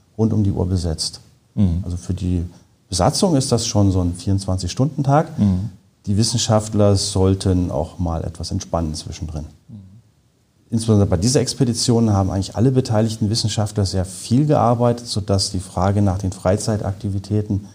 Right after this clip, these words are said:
Speaker 1: gar nicht so umfassend, äh, beantwortet werden kann. Man hat mal geschaut, dass man auch mal geschlafen hat, ein bisschen entspannt hat. Es gibt eine Sauna auf dem Schiff,
Speaker 2: Mhm.
Speaker 1: auch mal Wasserball gespielt, ein bisschen Sport gemacht.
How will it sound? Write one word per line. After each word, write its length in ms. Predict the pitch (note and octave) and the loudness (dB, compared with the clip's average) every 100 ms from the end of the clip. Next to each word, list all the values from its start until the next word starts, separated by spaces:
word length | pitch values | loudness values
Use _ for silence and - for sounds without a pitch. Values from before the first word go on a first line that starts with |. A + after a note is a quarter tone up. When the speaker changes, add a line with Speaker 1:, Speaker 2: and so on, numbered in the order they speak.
| _ _ _ - | _ _ _ -4
Speaker 1:
gar 200 | F#2 G#2 | 0 2
nicht 200 | G2+ G#2 | 2 2
so 140 | G#2 | 0
umfassend, 920 | - C#3 D#3 - A2 A2+ B2 A2 G#2 - | 2 2 2 0 0 2 2 0 -4 -4
äh, 180 | G#2+ G#2 | -2 0
beantwortet 560 | G2 A#2 B2+ A#2+ G#2 | 0 0 0 0 2
werden 240 | G#2 A2 G2+ | 2 2 2
kann. 260 | G2+ B2 - - - - _ _ _ _ _ _ G#2 | 2 0 -2 -12 -20 -20 _ _ _ _ _ _ -8
Man 100 | F#2 | -6
hat 120 | G2 | -4
mal 100 | F#2+ | -2
geschaut, 460 | G2+ - G2 G#2 G2 | -2 2 2 2 0
dass 140 | - | -2
man 100 | G2 | 0
auch 120 | F#2 F#2 | 0 0
mal 100 | F2+ | -2
geschlafen 540 | F2+ F#2+ G2+ A#2+ A2+ | 0 2 2 2 0
hat, 140 | A2 | 0
ein 920 | A2 - _ _ _ _ _ _ - G2 | -2 -10 _ _ _ _ _ _ -20 -14
bisschen 220 | - F#2 | -6 -4
entspannt 500 | G2 - G#2 G#2+ G#2 | -4 0 2 2 2
hat. 140 | G2+ G#2 - _ _ _ | 0 -2 -14 _ _ _
Es 100 | - | -6
gibt 200 | G2+ - | -4 -2
eine 80 | F2+ | 0
Sauna 340 | E2 F2+ C3+ C3 | 2 6 6 6
auf 200 | B2 A#2+ | 4 2
dem 80 | |
Schiff, 460 | A2 B2+ B2+ - - | 0 2 2 0 2
Speaker 2:
Mhm. 300 | G#2+ F#2 - - _ _ _ | 4 4 0 -8 _ _ _
Speaker 1:
auch 200 | - - | -14 -10
mal 160 | F2 E2 | -6 -2
Wasserball 500 | F2+ - A2 G#2 G#2 | 0 2 2 4 4
gespielt, 640 | G2+ - G2+ G#2 G#2+ G#2+ | 2 -2 0 2 4 2
ein 180 | G#2+ G2+ | -2 -12
bisschen 220 | F#2 - G2+ | -12 -8 -8
Sport 440 | - G2+ G2 - | -6 -6 -6 -6
gemacht. 380 | F#2+ F#2+ G2 | -4 -2 -2